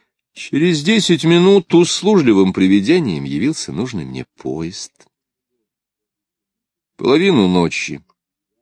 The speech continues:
я ехал в громыхающем валком вагоне на твёрдой скамейке. И рядом со мной двое пожилых мужчин играли в карты. И карты были необыкновенные,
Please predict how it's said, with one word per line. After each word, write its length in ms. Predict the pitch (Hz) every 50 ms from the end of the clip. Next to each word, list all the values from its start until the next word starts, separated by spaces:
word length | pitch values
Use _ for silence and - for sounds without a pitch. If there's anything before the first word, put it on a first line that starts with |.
| _
я 160 | - 113 156 175
ехал 480 | 156 135 160 175 170 - - 165 160
в 60 | 143
громыхающем 1080 | 131 147 151 156 151 - - 147 160 156 156 156 151 151 - - - - - 143 139 113
валком 540 | 101 131 143 143 139 - - 139 135 131
вагоне 440 | 120 127 131 120 123 120 123 - 80
на 120 | 69 69 -
твёрдой 360 | - 98 107 104 95 101 104
скамейке. 680 | - - - 101 98 95 90 82 78 - - - - - _ _ _ _ _ _ _ _ _ _ _ _ _ _ _ _ _ _ _ _ _ _ _ _ _ _ _ _
И 100 | - 85
рядом 400 | 87 104 117 123 127 117 131 131
со 180 | 127 - - 131
мной 280 | 127 131 131 127 120
двое 360 | 98 78 82 92 104 110 120 120
пожилых 380 | - 117 117 117 113 110 -
мужчин 540 | - 80 73 - - - - 90 87 82 92
играли 300 | 87 - 80 78 85 92
в 100 | - _
карты. 400 | - - 76 71 67 _ _ _ _ _ - - - - _ -
И 100 | - -
карты 420 | - 107 107 87 - - - 73
были 300 | 69 73 71 71 - - _ _ _ _ _ _ _ _
необыкновенные, 920 | 185 170 156 180 160 - - 151 147 143 147 139 - 67 67 67 69